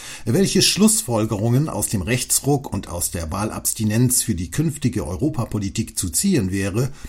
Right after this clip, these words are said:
spielte in all den Stellungnahmen, Interviews und Analysen keine Rolle, und das ist die wirkliche Bedrohung für eine politische Union in Europa.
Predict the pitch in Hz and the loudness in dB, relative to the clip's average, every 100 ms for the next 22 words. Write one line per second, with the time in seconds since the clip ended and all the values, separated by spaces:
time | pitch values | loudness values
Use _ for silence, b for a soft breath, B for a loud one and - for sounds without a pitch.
0 | B - - 226 220 170 110 117 104 117 | B -8 4 4 6 2 2 0 0 0
1 | 117 101 - 113 113 107 104 101 101 95 | 0 0 0 0 2 0 0 0 -2 0
2 | 160 135 104 120 113 - 160 - 113 113 | 0 0 2 2 2 0 -4 -2 0 2
3 | 120 143 151 185 143 90 87 101 98 92 | 2 0 0 0 0 0 0 0 0 -2
4 | B B - 110 - 95 120 135 - - | B B 0 0 0 -2 0 0 0 -2
5 | - 135 110 123 135 - 139 135 123 156 | 0 2 2 2 0 -2 0 0 2 2
6 | 107 107 123 135 - 95 - 101 123 135 | 4 4 2 -2 -2 -4 -2 0 2 2
7 | - - 98 95 107 110 120 113 120 113 | 0 -2 0 2 4 2 0 -4 -2 -2
8 | 85 - 73 | -2 -4 -6